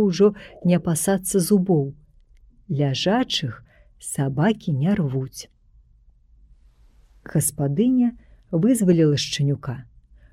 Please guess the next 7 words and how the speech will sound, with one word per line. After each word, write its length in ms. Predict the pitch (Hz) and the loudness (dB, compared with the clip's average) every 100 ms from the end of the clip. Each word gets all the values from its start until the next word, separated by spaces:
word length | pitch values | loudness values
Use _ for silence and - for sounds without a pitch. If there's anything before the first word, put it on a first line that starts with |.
| - | -6
узліла 640 | - 196 175 185 175 190 208 | 2 4 6 4 4 4 4
на 140 | 170 | 2
Чорціка 540 | 156 190 185 - - | 2 2 2 -2 -4
паўвядра 580 | 160 170 143 160 151 156 | 0 2 4 4 4 2
вады. 420 | 156 170 151 139 156 - _ _ _ _ _ - - | 4 2 2 -2 -6 -20 _ _ _ _ _ -12 0
Малы, 520 | 156 156 151 220 220 | 2 4 4 2 0
атросшыся, 920 | 190 143 - 220 254 - 180 - 156 | -4 -6 0 0 0 -4 -4 -2 -2